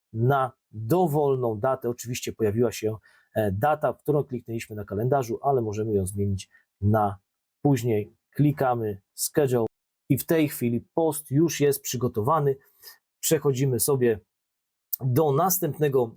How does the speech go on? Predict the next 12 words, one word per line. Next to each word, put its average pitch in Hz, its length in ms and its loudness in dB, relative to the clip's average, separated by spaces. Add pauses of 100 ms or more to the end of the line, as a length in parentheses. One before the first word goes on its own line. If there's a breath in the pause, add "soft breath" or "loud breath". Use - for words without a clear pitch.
e, 107 240 -4
tygodnia, 156 720 0 (540)
dziewiąty, 127 760 2 (800)
proszę 113 280 -2
bardzo, 104 500 0 (680)
jest 143 240 2
przygotowany 107 640 -2
na 95 160 -2
cztery, 156 680 0 (460)
e, 110 180 0
social 147 460 -2
media 107 440 -2